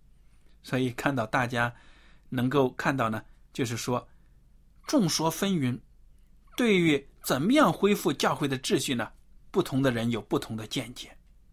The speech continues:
有的见解呢，当然是有点偏激，但是不管怎么样呢，上帝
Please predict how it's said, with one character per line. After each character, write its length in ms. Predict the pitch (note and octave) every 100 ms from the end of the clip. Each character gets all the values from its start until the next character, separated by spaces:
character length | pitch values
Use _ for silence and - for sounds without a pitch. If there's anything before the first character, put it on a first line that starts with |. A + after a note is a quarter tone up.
| - -
有 200 | D3 C#3
的 160 | F#3+ F#3+
见 280 | A#3+ F#3
解 140 | C3+ C3+
呢， 200 | B2 - - -
当 180 | E3 D#3
然 200 | B2 B2+
是 280 | - A#2 - -
有 160 | A#2 B2
点 220 | B2 F2+
偏 300 | - D3+ D3
激， 260 | E3 F3+ - - - - _ _ _ - - - - - -
但 180 | - C3
是 120 | A#2+
不 160 | C3 -
管 180 | C3+ A#2
怎 140 | G2+
么 80 | G#2
样 180 | C3+ A2+
呢， 140 | A2 - - - - - - - - - - - -
上 320 | - - B2+
帝 200 | A#2+ A2+